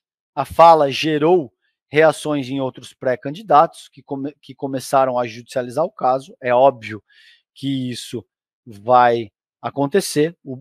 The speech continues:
o, o Boulos aparece na liderança da,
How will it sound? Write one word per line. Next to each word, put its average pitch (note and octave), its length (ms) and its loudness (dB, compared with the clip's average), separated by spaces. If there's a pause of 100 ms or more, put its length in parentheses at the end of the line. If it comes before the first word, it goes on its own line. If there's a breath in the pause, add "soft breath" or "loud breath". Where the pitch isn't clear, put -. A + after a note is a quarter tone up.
o, D3+ 200 -8
o - 20 -14
Boulos C3+ 500 2
aparece C3 540 2
na B2+ 140 2
liderança D3+ 840 2 (560)
da, A2+ 960 -2